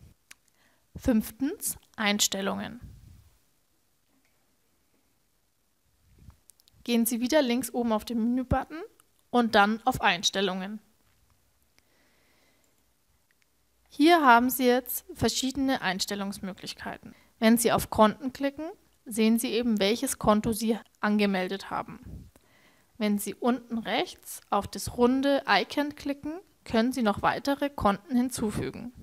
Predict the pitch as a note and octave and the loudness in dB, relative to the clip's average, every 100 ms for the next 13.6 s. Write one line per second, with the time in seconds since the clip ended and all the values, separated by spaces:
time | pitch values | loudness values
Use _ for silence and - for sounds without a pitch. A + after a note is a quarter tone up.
0 | - - _ - A3+ G#3 A3+ A#3 C4 G#3 | -20 -20 _ -2 0 2 4 4 2 4
1 | G3 A3 B3+ C4 - G3 F#3+ A3 A3 C4+ | 6 6 4 2 2 0 0 -4 -4 -6
2 | _ _ _ A3+ G3 - G3+ G#3+ - A3+ | _ _ _ 2 2 2 -2 -2 0 2
3 | G#3 F3+ E3 - F#3 - - - - - | 4 2 0 -6 -10 -10 -16 -14 -14 -14
4 | - - - _ _ _ _ _ _ _ | -16 -20 -20 _ _ _ _ _ _ _
5 | _ _ _ B3 A3+ - - A#3 - C#4 | _ _ _ 0 2 2 2 2 2 -2
6 | C#4 - D#4+ F4 A4+ - C4 A#3 A#3+ A#3 | 0 0 2 0 -4 2 4 4 2 0
7 | A3 - - B3+ C4 D4 D#4 - - - | 0 -2 -2 0 0 -2 -6 -18 -20 -20
8 | _ _ _ - A#3+ C#4+ D4+ - A3+ C4+ | _ _ _ 2 4 4 2 4 2 2
9 | D4 D4 D#4 - - _ _ _ - A#3+ | 2 2 0 -8 -18 _ _ _ -4 2
10 | A#3+ A3 A3 A#3 A3+ B3+ C#4+ - A3+ A3+ | 4 2 -2 2 2 2 -6 -4 -2 -2
11 | A#3+ - A3+ A3 - G#3+ A3+ A3+ A3 A3 | -2 -2 -2 -2 -2 -2 -2 0 0 -2
12 | B3+ C4+ A#3 - - A#3 - - - A#3 | -4 -4 -4 -4 -2 0 -2 -6 -8 -8
13 | - - - - - | -6 -8 -8 -12 -12